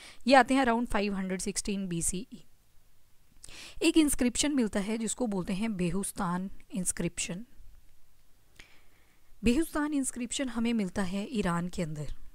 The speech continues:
उसके ऊपर हमें डिटेल्स मिलती हैं about the Darius। और ये बोला जाता है कि जो डेरियस था, इसने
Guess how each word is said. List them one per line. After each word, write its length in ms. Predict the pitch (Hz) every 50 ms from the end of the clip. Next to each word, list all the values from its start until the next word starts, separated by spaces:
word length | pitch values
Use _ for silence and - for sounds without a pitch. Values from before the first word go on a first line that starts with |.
| - - - - - - -
उसके 260 | 262 - - - 339
ऊपर 240 | 320 269 - 285 262
हमें 340 | - - 226 240 247 247 202
डिटेल्स 440 | 190 - - 202 226 262 247 - 233
मिलती 240 | 202 185 - 202
हैं 140 | 196 208 202 175
about 240 | 165 175 160 160 156
the 140 | 185 185 160
Darius। 480 | 170 165 156 - 196 208 - - - - - - - - - -
और 80 | - 240
ये 240 | 220 202 220 294 330
बोला 260 | 294 254 240 233 226
जाता 260 | 226 220 202 - 214
है 100 | 208 226
कि 140 | 226 - 240
जो 100 | 226 240
डेरियस 500 | 202 165 196 190 185 196 247 269 - -
था, 160 | - - - - - - - - - - -
इसने 340 | - 208 - - 254 277